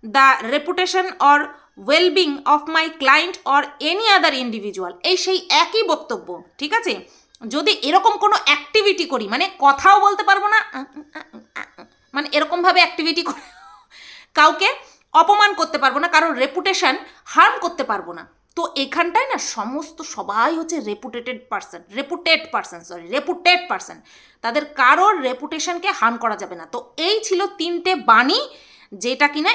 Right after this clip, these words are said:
এই চা-, চার পাতার, উম, আহ, মানে এই নোটিশে আমাকে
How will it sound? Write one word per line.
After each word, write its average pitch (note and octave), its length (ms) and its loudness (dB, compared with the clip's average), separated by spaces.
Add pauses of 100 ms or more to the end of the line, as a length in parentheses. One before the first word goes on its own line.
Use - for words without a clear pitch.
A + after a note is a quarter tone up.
এই D#4 400 -4
চা-, - 240 -12
চার C4+ 240 4
পাতার, D4+ 300 4 (360)
উম, A3+ 220 -10
আহ, G3 600 -8
মানে F#3+ 220 -12
এই F#3+ 220 -10
নোটিশে E4+ 540 0 (340)
আমাকে D4 400 0